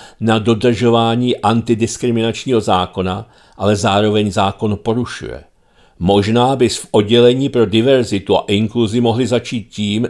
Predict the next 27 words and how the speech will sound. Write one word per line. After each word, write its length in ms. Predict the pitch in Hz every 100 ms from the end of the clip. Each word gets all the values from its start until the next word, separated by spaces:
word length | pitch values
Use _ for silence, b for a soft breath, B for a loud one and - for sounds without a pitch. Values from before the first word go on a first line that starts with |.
| -
že 180 | 120
si 180 | 117 -
vylosují, 840 | 104 101 98 92 - 104 101 113 120 B B
kdo 280 | - 98 123
zákon 520 | 110 113 117 113 107
dočte 440 | 95 101 - 113 113
až 320 | - 107 104
do 120 | 117
paragrafu 600 | - 113 110 110 117 131
dva, 360 | 101 95 90 107 b b b
který 340 | - 117 113 113
mezi 280 | 117 110 104
zakázanými 840 | 104 - 123 120 117 123 127 120
důvody 480 | 98 117 117 113 117
odlišného 560 | 120 107 110 - 101 92
zacházení 800 | 123 - 127 101 90 80 76 71 b b b
uvádí 480 | 117 117 113 104 104
také 340 | 110 107 92
náboženské 800 | 92 95 92 107 98 101 - 107
vyznání, 680 | 107 113 101 82 78 76 - _
uvádí 460 | 98 98 98 98 90
Kříž 400 | - - 90 82
v 60 |
reakci 500 | 90 92 104 - 110
na 120 | 101
prohlášení 760 | - 90 87 98 95 - 110 107
viceprezidenta, 1080 | 90 85 87 87 87 95 92 90 87 101